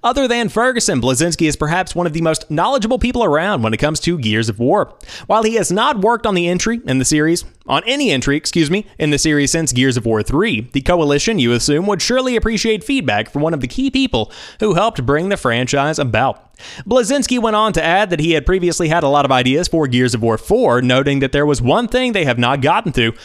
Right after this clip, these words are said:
that he wanted to see implemented the most. He also wagered that if he was to somehow aid with a Gears six, a project which would likely land on the Xbox Series X, the game's community would surely be excited.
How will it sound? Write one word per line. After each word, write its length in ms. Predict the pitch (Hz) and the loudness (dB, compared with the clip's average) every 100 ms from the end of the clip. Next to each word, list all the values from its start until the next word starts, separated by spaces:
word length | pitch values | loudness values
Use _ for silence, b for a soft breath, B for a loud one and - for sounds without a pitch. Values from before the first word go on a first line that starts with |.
| B B | B B
that 120 | 220 | -4
he 80 | 220 | -2
wanted 320 | 202 208 214 | 0 0 0
to 80 | 185 | -2
see 200 | 175 214 | 0 0
implemented 480 | 226 226 160 127 135 | -2 -2 -2 0 0
the 80 | 123 | 2
most. 400 | 113 190 147 - - B | 2 2 -2 -6 -20 B
He 140 | - 254 | -2 0
also 320 | 285 269 277 | 0 0 0
wagered 400 | 233 254 208 165 | 0 0 0 0
that 100 | 113 | 0
if 80 | 113 | 0
he 140 | 233 | 0
was 180 | 220 185 | 0 0
to 120 | 185 | -2
somehow 360 | 175 202 185 185 | -2 0 0 0
aid 240 | 131 160 | 0 0
with 160 | 143 139 | 0 2
a 140 | 147 | 0
Gears 320 | 123 127 127 | 2 2 2
six, 480 | 113 - 247 143 127 | 0 0 0 0 0
a 120 | 151 | -2
project 480 | 143 - 160 143 151 | -2 -2 0 0 -2
which 200 | 147 143 | -2 -2
would 160 | 139 139 | -2 2
likely 280 | 135 135 127 | 0 0 0
land 280 | 123 127 | 2 0
on 60 | 127 | 0
the 80 | 127 | 0
Xbox 400 | 123 - 120 117 | 0 0 -2 0
Series 280 | 139 117 - | -2 -2 -2
X, 260 | 240 262 - B B B | -4 -4 -4 B B B
the 100 | 240 | -4
game's 360 | 220 226 226 208 | -2 -2 -2 -2
community 500 | 254 311 294 147 110 | -2 -2 0 0 2
would 220 | 110 117 | 0 -2
surely 360 | - 151 175 156 | -2 -2 0 -2
be 200 | 117 143 | 0 0
excited. 540 | 143 - 139 165 196 | -2 0 0 0 -6